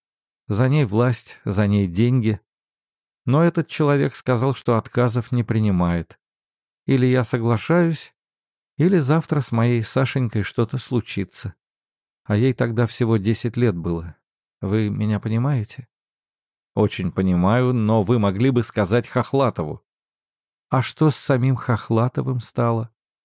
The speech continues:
Он же пытался докопаться до истины, я знаю. И меня могли бы вот так.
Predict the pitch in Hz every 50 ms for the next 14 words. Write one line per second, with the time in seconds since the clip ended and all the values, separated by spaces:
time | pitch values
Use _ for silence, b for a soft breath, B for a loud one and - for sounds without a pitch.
0 | _ _ - 156 175 170 139 165 - - 165 - - 175 160 139 - - 117 113
1 | 113 101 - 123 117 - 127 113 - - - 104 95 104 107 113 101 - - -
2 | - 98 90 101 107 113 131 139 120 127 160 170 156 117 80 98 - _ _ _
3 | _ _ _ _ _ _ _ - 131 117 120 127 113 113 139 151 131 131 120 95
4 | 98 110 110 87 90 82 95 95 - _ - 95 80 - _ - _